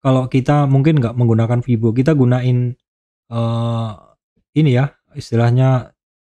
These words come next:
supply and demand. Ini di area-area sini, ini, ini banyak sekali yang menjadi resistannya. Jadi kuncinya ya,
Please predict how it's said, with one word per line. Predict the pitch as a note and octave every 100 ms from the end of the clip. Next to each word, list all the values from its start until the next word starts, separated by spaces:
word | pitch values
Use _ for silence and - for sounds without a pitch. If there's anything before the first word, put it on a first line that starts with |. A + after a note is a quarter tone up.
| _ _ -
supply | B2+ A#2 C3 A#2+
and |
demand. | B2 C3 B2 C3+
Ini | B2 D#3
di | B2 A#2
area-area | B2 B2 B2 C3 C3+
sini, | C#3 C#3+ E3+ F3
ini, | E3 D#3+ D3+
ini | E3+
banyak | B2 A2 A#2
sekali | - B2 A#2 D3 F3+ _ _ _ _ _ A#2+
yang | A#2+
menjadi | A#2 A2+ A2+ A2+
resistannya. | A#2 A#2+ - B2 A#2 A#2 C3+
Jadi | B2
kuncinya | C#3 D3+ C#3+ E3
ya, | F3 C3 B2